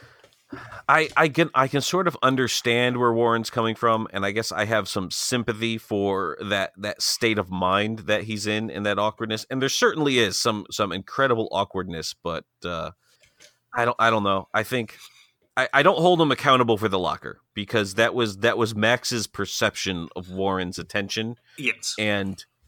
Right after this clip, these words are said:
Speaker 1: that it's, no matter which pathway you chose, I think that's accurate, because he was, even, even if Max was into him,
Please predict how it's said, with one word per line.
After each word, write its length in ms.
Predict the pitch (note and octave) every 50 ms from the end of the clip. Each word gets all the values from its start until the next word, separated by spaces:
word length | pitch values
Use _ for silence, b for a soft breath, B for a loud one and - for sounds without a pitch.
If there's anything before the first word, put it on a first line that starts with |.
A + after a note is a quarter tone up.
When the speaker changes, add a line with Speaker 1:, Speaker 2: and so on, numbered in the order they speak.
| _ _
Speaker 1:
that 280 | G#2 G2+ F#2+ G#2+ G#2+ - -
it's, 260 | A#2 A#2 - - - -
no 220 | A#2+ A2+ A#2 B2 B2+
matter 340 | B2+ B2+ B2 A2 A2 G#2
which 380 | F#2 F#2 G2 A#2+ B2+ - - -
pathway 340 | - B2 A#2+ - - A#2 G#2+
you 160 | G2+ F#2+ F#2
chose, 480 | - - - A2 A2+ A#2 B2+ C3+ A#2 - -
I 80 | F#2
think 200 | - - G#2 F#2
that's 220 | - E2+ E2 - - _
accurate, 480 | - G2+ G2 - - A#2+ A#2+ A#2+ C3+ - - _ _
because 380 | F#2+ F2+ - G2 F#2 F2+ -
he 100 | - F#2+
was, 340 | F2 F2+ F2+ E2+ E2 - - - _ _ _ b b b b b b b b b b
even, 360 | D#3+ E3+ E3+ F3+ F3 E3+ -
even 200 | E3+ G3 F#3+ F3+
if 100 | D3+ - B2+
Max 240 | B2 A#2+ - - -
was 140 | F#2+ F#2
into 280 | G2 A#2 A#2+ C3+ C3+ C#3+
him, 200 | C#3+ D3 D3+ -